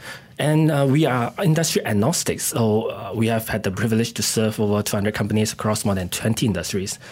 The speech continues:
Our company, uh, our clients need the business plans for, uh, different purposes, from private fundraising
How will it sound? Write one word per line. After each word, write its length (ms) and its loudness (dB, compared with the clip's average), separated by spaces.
Our 200 4
company, 720 2
uh, 160 -2
our 160 2
clients 540 0
need 300 2
the 60 -2
business 320 -2
plans 360 -4
for, 420 -4
uh, 180 -6
different 340 -2
purposes, 640 -2
from 260 0
private 320 -2
fundraising 760 0